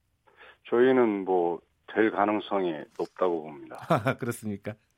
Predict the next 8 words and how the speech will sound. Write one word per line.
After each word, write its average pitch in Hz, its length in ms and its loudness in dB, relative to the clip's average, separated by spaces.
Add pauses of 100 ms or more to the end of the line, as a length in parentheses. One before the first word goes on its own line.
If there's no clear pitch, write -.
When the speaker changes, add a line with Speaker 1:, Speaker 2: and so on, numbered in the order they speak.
(520)
Speaker 1:
예. - 60 -20
Speaker 2:
이게 175 200 4
뭐, 151 140 2
정부에서 220 440 6
Speaker 1:
안 202 60 6
해줄 113 140 2
이유가 110 280 8
없으니까요. 95 560 -4